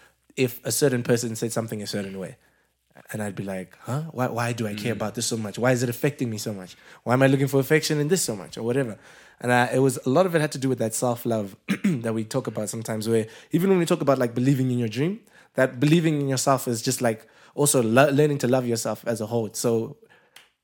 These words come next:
Speaker 1: s-, starting routines to, for me, waking up and saying, "Hey, um, I don't, I really feel like crap today. Like, I don't, I don't wanna do anything. I don't wanna see anyone.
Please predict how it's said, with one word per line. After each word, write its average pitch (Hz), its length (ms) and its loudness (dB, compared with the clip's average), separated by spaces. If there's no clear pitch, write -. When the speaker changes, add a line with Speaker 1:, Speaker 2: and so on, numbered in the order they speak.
Speaker 1:
s-, - 360 -6
starting 143 420 0
routines 131 400 -2
to, 113 400 -4
for - 160 -8
me, 123 460 0
waking 123 340 -6
up 120 240 -6
and 107 180 -10
saying, 107 180 -8
"Hey, 104 280 -10
um, 117 420 -4
I 120 120 -4
don't, 151 260 4
I 123 200 0
really 143 400 4
feel 123 300 4
like 101 200 -2
crap 101 220 -4
today. 98 220 -8
Like, 110 140 -6
I 113 60 0
don't, 123 200 2
I 110 80 -8
don't 120 140 0
wanna 113 140 0
do 120 160 2
anything. 131 360 -2
I - 80 -10
don't 113 80 -8
wanna 110 100 -10
see 131 220 -4
anyone. 127 480 -2